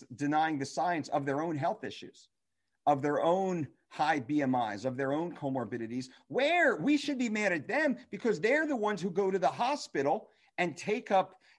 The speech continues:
the time of the staff and the resources of the staff because they didn't do what they should have just to take care of themselves and get them out of the at-risk criteria. They actually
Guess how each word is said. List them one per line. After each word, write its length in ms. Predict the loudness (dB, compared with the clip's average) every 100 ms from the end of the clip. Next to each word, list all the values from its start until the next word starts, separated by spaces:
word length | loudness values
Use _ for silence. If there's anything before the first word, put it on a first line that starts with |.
| -8
the 160 | -8
time 580 | -8 -4 0 2 2 2
of 160 | 0 0
the 80 | -4
staff 440 | -4 2 4 2 0
and 140 | -4
the 80 | -2
resources 720 | -2 -4 -4 -4 -4 -4 -4
of 120 | -4 -4
the 80 |
staff 360 | -8 -4 -2 -2 -6 -20 _
because 420 | -8 2 2 4
they 160 | 2 0
didn't 420 | 0 -2 -2 -6
do 280 | -2 0 2
what 180 | 0 0
they 100 | -4
should 280 | -4 0
have 140 | 0 0
just 200 | -4 -6
to 60 |
take 240 | -8 -8 -4
care 180 | -4 -4
of 100 | -4
themselves 460 | -8 -4 0 0 -2 -8
and 200 | -4 -2
get 240 | 2 2 2
them 160 | 0 0 0
out 240 | 4 4
of 120 | 4 0
the 120 | -2
at-risk 440 | -2 0 -2 -2 -12 _ _ _
criteria. 640 | -2 -2 0 0 2 2 0 -10 _ _ _ _ _
They 140 | 4 8
actually 520 | 6 4 2 2